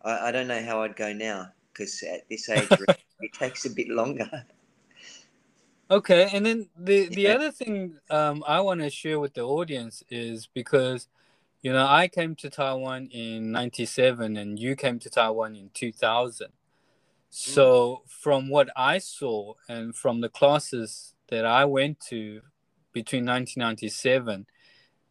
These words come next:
Speaker 2: and two thousand when California came in, you know, those were all aerobics classes led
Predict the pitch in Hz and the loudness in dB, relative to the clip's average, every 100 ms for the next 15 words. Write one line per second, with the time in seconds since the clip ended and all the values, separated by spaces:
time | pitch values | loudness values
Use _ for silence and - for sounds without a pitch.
0 | - 113 110 - 139 135 131 131 123 110 | -4 -2 -2 0 0 6 6 6 2 -4
1 | 107 104 104 - - 110 110 147 147 156 | -4 -6 -10 -14 -4 -2 -2 -2 0 0
2 | 120 110 101 98 98 95 - _ - _ | -2 -6 -8 -10 -14 -16 -20 _ -20 _
3 | _ 127 127 117 135 165 180 143 123 - | _ -4 -2 4 6 6 4 0 -2 -2
4 | 143 143 139 139 _ _ _ _ _ _ | 2 6 4 2 _ _ _ _ _ _
5 | - - 123 131 147 151 151 139 - - | -12 -6 0 4 4 4 0 -4 -8 -12
6 | - 135 147 - 120 - 120 127 135 | 0 2 2 -2 -10 -6 -4 -2 -2